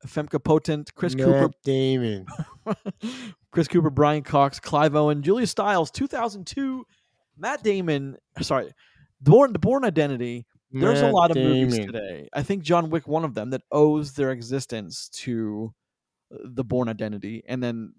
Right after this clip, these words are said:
Speaker 1: the mo-, the movies that followed. I think the one thing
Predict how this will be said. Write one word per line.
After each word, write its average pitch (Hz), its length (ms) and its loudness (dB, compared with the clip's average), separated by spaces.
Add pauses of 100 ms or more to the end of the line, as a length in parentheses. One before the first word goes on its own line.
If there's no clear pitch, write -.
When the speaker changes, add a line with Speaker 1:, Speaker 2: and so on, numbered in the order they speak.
Speaker 1:
the 127 60 -10
mo-, 127 220 -2
the 139 140 2
movies 156 260 2
that 135 120 -8
followed. 92 580 -10 (1080)
I 135 100 -2
think 165 220 -4
the 165 80 0
one 165 200 0
thing 175 420 -4